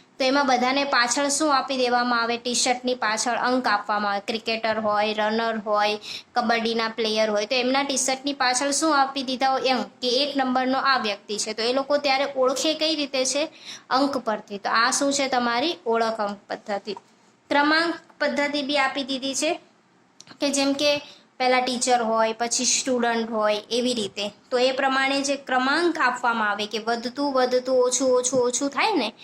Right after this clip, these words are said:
એવી રીતે. એ ચડતા અને ઉતરતા ક્રમમાં જે ક્રમાંક પદ્ધતિ એને આ કહેવાશે.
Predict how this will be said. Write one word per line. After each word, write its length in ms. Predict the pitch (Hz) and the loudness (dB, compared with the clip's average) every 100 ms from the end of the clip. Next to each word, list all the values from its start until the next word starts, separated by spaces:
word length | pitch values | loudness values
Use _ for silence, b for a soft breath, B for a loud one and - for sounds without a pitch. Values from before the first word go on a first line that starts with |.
| B B - | B B 0
એવી 220 | 262 262 | 2 2
રીતે. 360 | 196 170 - 202 - _ | 0 -4 -10 -20 -20 _
એ 160 | 233 240 | -2 0
ચડતા 480 | 269 262 262 254 | 0 0 2 2
અને 140 | 254 254 | 2 0
ઉતરતા 440 | 240 254 247 254 | -2 -2 -2 -2
ક્રમમાં 420 | 247 247 240 240 | -2 -2 -2 -2
જે 100 | 240 | -2
ક્રમાંક 460 | 247 240 233 233 240 | -2 -2 -2 -2 -2
પદ્ધતિ 420 | 240 233 240 233 226 | -4 -4 -4 -2 -2
એને 220 | 220 214 | -2 0
આ 220 | 208 214 | 0 -2
કહેવાશે. 580 | 220 233 233 247 254 | -2 -2 0 0 -2